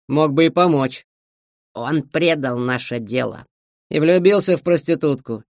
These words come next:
«Его убьют вместе с усатым негодяем, он войдёт в историю». Другой подарок сделали офицеры непонятного полка.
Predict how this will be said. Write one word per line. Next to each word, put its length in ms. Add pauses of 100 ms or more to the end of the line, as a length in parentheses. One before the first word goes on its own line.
(320)
«Его 340
убьют 520
вместе 360
с 100
усатым 480
негодяем, 760
он 160
войдёт 380
в 100
историю». 640 (760)
Другой 380
подарок 380
сделали 420
офицеры 480
непонятного 580
полка. 380